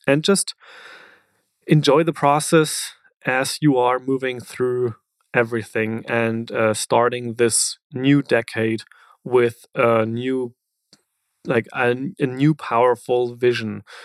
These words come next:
for yourself and for your life, whenever that may be. Because again, you can always make your goals in February, April, June, it doesn't really matter.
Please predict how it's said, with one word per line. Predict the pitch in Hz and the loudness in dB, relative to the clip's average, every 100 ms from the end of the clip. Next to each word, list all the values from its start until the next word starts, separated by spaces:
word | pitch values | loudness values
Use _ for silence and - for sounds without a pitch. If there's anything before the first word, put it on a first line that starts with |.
| - | -20
for | - - 123 | -2 2 2
yourself | 120 - 151 151 - | 2 0 2 2 -2
and | 127 120 | -12 -6
for | 127 | -2
your | 127 117 | 2 2
life, | 117 113 120 - | 2 0 0 -4
whenever | 117 117 123 165 180 160 _ _ _ - | -4 0 2 2 2 0 _ _ _ -4
that | 139 135 139 | 0 0 -2
may | 127 127 127 | 0 0 0
be. | 123 131 120 | -2 -6 -6
Because | 101 110 123 113 | -6 -4 -4 -6
again, | - 123 135 123 113 113 - _ _ _ | -6 2 2 2 -4 -10 -16 _ _ _
you | 151 117 | -6 -4
can | - 127 | -2 2
always | 127 139 127 123 - | 2 2 0 -2 -4
make | 127 123 | -4 -2
your | 127 117 | -2 0
goals | 123 120 113 | 2 2 0
in | - 113 110 113 _ _ | -8 -4 -4 -6 _ _
February, | - 135 117 107 104 120 _ _ _ | -2 -2 0 -4 -4 -8 _ _ _
April, | 131 117 - 123 127 - _ _ _ _ | 0 0 0 -2 -2 -8 _ _ _ _
June, | - 120 120 117 - | -2 -2 -2 -6 -10
it | 117 | -4
doesn't | 131 120 | -2 -2
really | 117 117 | -4 -2
matter. | 117 143 127 113 | 0 2 2 0